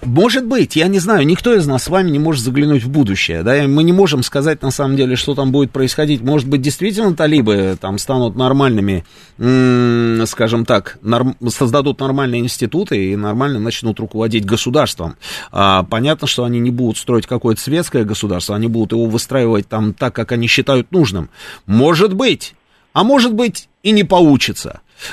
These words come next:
В данный сит-, в данный момент, я вам еще раз говорю, мне кажется, что главная задача на сегодняшний день для того, чтобы стартанул вот этот самый процесс построения афганского государства, им необходимо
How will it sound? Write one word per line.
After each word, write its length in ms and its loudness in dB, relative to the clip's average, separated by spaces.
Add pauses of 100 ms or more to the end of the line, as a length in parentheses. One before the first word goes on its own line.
(120)
В 140 -2
данный 400 0
сит-, 320 -6
в 200 -4
данный 280 2
момент, 420 0
я 160 0
вам 160 2
еще 220 2
раз 160 0
говорю, 180 2
мне 180 2
кажется, 360 -2
что 160 0
главная 560 2
задача 420 0
на 120 -2
сегодняшний 640 0
день 180 0
для 120 0
того, 200 2
чтобы 240 -2
стартанул 840 0 (280)
вот 160 -2
этот 260 0
самый 260 -2
процесс 360 -2
построения 600 -4
афганского 480 -2
государства, 540 -4
им 140 0
необходимо 680 -2